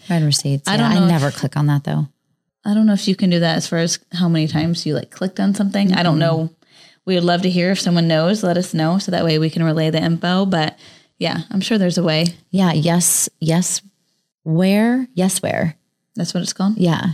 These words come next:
Speaker 1: I
Speaker 2: Okay.
Speaker 1: think so. That's
Speaker 2: I'll
Speaker 1: like a
Speaker 2: check it
Speaker 1: tool that you
Speaker 2: out.
Speaker 1: can, like, put on there, but I don't know how it works, but I've been meaning to want, you know, to look
Speaker 2: Yeah,
Speaker 1: at
Speaker 2: let's
Speaker 1: that.
Speaker 2: check it out. So I think we have some homework to do.
Speaker 1: I know.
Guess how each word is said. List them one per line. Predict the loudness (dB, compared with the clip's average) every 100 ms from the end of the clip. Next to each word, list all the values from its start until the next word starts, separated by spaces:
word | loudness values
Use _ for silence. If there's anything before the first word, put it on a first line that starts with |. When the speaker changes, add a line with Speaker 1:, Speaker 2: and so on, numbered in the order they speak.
| -2
Speaker 1:
I |
Speaker 2:
Okay. | -2
Speaker 1:
think | 0 0
so. | 0 0 -4 -8 _ _ -20 _ _ _ _ -2
That's | 0 0
Speaker 2:
I'll |
Speaker 1:
like | -2
a | -2
Speaker 2:
check | 0
it |
Speaker 1:
tool | 2 2
that | 2 0
you |
Speaker 2:
out. | 0
Speaker 1:
can, | 2 2
like, | 2 -2 -14 _ _ _
put | -4 0
on | 2 4
there, | 2
but | 2
I | 0
don't | 0
know | 2
how | 2 2
it | 0
works, | -4 -4
but | -4
I've | 0
been | 2 2
meaning | 2 2
to | 0
want, | 0 0 -2 -2
you | -2
know, | -2 -4 -6
to | -2
look | -2
Speaker 2:
Yeah, | -2
Speaker 1:
at | -2
Speaker 2:
let's | -4
Speaker 1:
that. | -4 -6
Speaker 2:
check | -8
it | -6
out. | -6 -8 -12 _ _ _
So | -4 -2
I |
think | 0 0
we | 2 0
have | 0
some | 0
homework | 2 0 -2
to | -4
do. | -4 0
Speaker 1:
I | 2
know. | 4 4